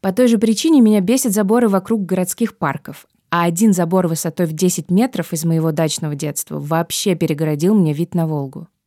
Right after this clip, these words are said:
А еще заборы в России, как правило, максимально уродливые. Листы профнастила, облупившаяся краска на жирных металлических прутьях или тот самый знаменитый железобетонный забор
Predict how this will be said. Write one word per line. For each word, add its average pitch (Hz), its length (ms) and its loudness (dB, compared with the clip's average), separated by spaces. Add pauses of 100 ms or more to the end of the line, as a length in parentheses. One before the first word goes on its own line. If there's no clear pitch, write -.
(680)
А 196 100 2
еще 262 240 2
заборы 226 380 2
в 175 60 2
России, 185 340 0
как - 200 -6
правило, 214 340 2
максимально 185 680 4
уродливые. 147 680 0
Листы 185 420 -2
профнастила, 196 1000 -4
облупившаяся 214 880 0
краска 208 440 -2
на 202 120 4
жирных 208 380 4
металлических 196 720 0
прутьях 165 640 -6 (500)
или 233 180 4
тот 220 200 -2
самый 269 260 6
знаменитый 220 540 6
железобетонный 208 800 2
забор 190 420 0